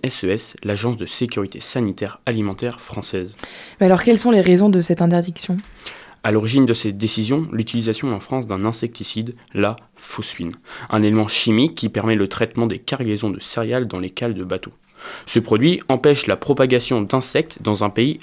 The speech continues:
Speaker 1: à un autre. C'est un processus spécifique. On utilise la phosphine par fumigation,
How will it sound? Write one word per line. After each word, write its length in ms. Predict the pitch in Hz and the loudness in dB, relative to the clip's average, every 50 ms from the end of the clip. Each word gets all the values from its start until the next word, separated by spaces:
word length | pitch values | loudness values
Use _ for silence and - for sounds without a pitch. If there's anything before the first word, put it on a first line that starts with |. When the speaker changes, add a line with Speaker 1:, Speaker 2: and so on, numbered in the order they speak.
| - - | -4 0
Speaker 1:
à 80 | 147 | 2
un 160 | 135 123 110 | 2 2 2
autre. 180 | 95 - - - _ _ _ - - - - - - | 0 -2 -6 -14 _ _ _ -20 -20 -20 -20 -18 -16
C'est 160 | - - - 104 | -16 -8 -6 -6
un 40 | 98 | -4
processus 560 | - - 104 - 110 107 - 135 - - - - | -4 -6 -8 -8 -8 -8 -8 -10 -12 -14 -16 -18
spécifique. 680 | - - - 110 101 - - 101 - - - - - _ _ - | -18 -10 -8 -8 -8 -8 -10 -14 -16 -18 -20 -20 -20 _ _ -2
On 140 | 110 107 107 | 2 2 2
utilise 380 | 107 107 - 113 101 92 92 | 2 2 0 -2 -2 -2 -2
la 120 | 90 98 98 | -4 -4 -2
phosphine 460 | - - 98 - - - 95 90 87 | -2 -4 -6 -6 -4 -4 -4 -4 -6
par 300 | - - 92 - - _ _ | -8 -10 -10 -10 -14 _ _
fumigation, 680 | - - - - 127 123 120 117 110 - - 110 127 | -20 -8 -2 0 2 2 2 0 -2 -4 -8 -10 -10